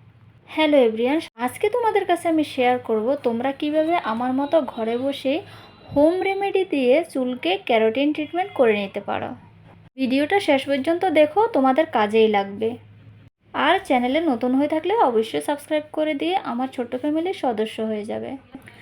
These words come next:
তো গাইস, তোমাদের যাদের ফ্রিজি হেয়ার মানে চুল রুক্ষ ও শুষ্ক হয়ে গেছে এবং যাদের চুল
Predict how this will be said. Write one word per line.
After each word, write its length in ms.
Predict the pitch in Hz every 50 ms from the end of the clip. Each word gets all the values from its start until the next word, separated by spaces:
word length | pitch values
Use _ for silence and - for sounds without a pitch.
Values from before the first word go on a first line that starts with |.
| - - - - - - - -
তো 100 | - 302 302
গাইস, 460 | 269 277 285 311 339 320 285 320 359 - -
তোমাদের 380 | 277 247 240 247 240 262 320 330 294
যাদের 260 | 285 294 302 339 330 -
ফ্রিজি 420 | - - - 285 294 285 269 285 285
হেয়ার 300 | 262 262 214 196 196 202 208
মানে 320 | 214 220 226 233 269 330 370 359 -
চুল 240 | - 311 320 370 359
রুক্ষ 320 | 294 254 254 254 254 - - - 330
ও 120 | 349 381 392
শুষ্ক 340 | - 294 254 - - - - 262
হয়ে 260 | 247 240 226 220 214
গেছে 300 | 214 208 214 - - 262 311 453 - - _ - - - _ - - _ 247
এবং 260 | 233 240 247 311 381 415 381
যাদের 340 | 311 269 247 247 269 349 370 349 349
চুল 260 | - 330 330 349 370